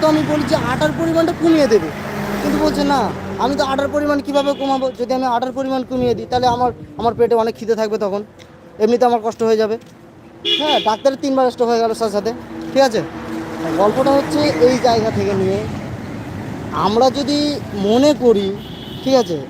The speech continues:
আমি যে গল্পটা শোনাবো বলেছি এটা সেই গল্পটা, ঠিক আছে? এবার আমরা যদি মনে করি, শুধু আমরা না, আমি, তুমি, যে যার স্বাধীনতার মধ্যে যদি মনে করি আমরা নিজেরা ভালো হয়ে যাব, তাহলে কিন্তু হয়ে যাবে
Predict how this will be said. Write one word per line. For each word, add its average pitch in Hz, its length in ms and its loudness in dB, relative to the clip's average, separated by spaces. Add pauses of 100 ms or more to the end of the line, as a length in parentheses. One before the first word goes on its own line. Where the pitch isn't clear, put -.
আমি 185 160 0
যে 233 80 2
গল্পটা 226 360 2
শোনাবো 196 360 0
বলেছি 208 280 -2
এটা 180 200 -4
সেই 180 180 -4
গল্পটা, 180 360 0 (420)
ঠিক 226 100 4
আছে? 170 160 2
এবার 165 120 -2 (100)
আমরা 175 220 0
যদি 220 220 -2
মনে 190 280 2
করি, 262 340 2 (1120)
শুধু 240 220 2
আমরা 233 380 4
না, 196 200 0
আমি, 202 360 0 (560)
তুমি, 262 320 4 (600)
যে 233 140 4
যার 220 160 0
স্বাধীনতার 208 560 -2
মধ্যে 202 200 -2
যদি 190 200 -2
মনে 170 220 0
করি 202 300 -2
আমরা 160 280 -2
নিজেরা 180 380 0 (440)
ভালো 185 300 2
হয়ে 233 160 4
যাব, 240 160 -2 (400)
তাহলে 285 180 0
কিন্তু 254 200 -2
হয়ে 156 180 0
যাবে 123 180 -6